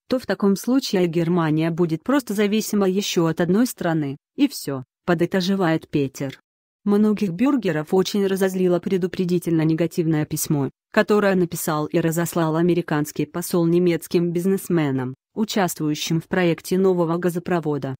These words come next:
Житель Мюнхена Петер Шлинг открыто пишет о том, что для Федеративной Республики недопустимо идти на поводу у Большого Брата,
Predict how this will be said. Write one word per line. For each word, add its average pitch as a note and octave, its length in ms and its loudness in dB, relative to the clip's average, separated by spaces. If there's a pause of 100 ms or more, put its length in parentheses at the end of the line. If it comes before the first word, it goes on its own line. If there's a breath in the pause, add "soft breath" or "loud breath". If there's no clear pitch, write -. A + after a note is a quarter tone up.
Житель F#3 400 0
Мюнхена F#3+ 520 2
Петер F3 320 0
Шлинг F#3+ 380 -2
открыто E3+ 480 -2
пишет A3+ 400 -2
о F3 60 -4
том, D3+ 340 0 (220)
что - 300 0
для G3 180 2
Федеративной E3+ 720 0
Республики D#3+ 640 -2
недопустимо E3+ 760 0
идти E3+ 300 -2
на D#3+ 100 2
поводу F#3+ 380 2
у F3 40 4
Большого F3+ 460 0
Брата, D3+ 540 -2